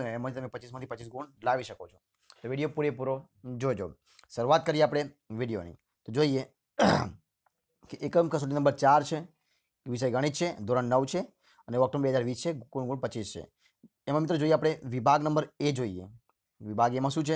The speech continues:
કે નંબર એક છે કે ખાલી જગ્યાઓ પૂરવાની છે. તો શું છે કે <clears throat> દાખલા નંબર એક છે કે બહુપદી ટુ એક્સ વર્ગ પ્લસ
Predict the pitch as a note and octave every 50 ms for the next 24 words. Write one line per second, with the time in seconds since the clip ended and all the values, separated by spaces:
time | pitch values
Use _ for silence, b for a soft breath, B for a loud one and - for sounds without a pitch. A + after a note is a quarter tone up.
0 | D#3 D3 - C#3 - - - A#2+ B2 A#2+ A#2+ C3+ C#3+ C#3 - D3 C#3 C3 - B2+
1 | B2+ C#3 C#3+ B2 C3+ C3 C3 - - _ - A#2+ A2+ G2+ F2 D#2 - - - _
2 | _ _ _ _ - G#2+ - D#3 C#3+ D3+ D#3 D3+ D#3 b b b b b b b
3 | - C#3 C3+ C3 - _ - - G3 - - - B2 C3+ C3+ - D3 D3+ D#3 E3
4 | E3+ - - D3 B2+ C#3 - - B B B B B B - C#3 C#3 C#3 C#3+ E3
5 | E3 - C#3+ B2 A#2+ A#2 A#2 - _ _ B B B B B B B _ _ -
6 | E3 E3+ F#3 F#3+ F#3 - - C#3+ C#3+ C#3+ - - - - - - - _ _ _
7 | _ _ _ _ _ _ _ _ _ _ _ _ _ _ _ _ _ _ _ _
8 | - - B2 D#3+ E3 C#3+ B2+ A2 - _ _ _ _ - D#3+ E3+ D#3+ C#3 A#2+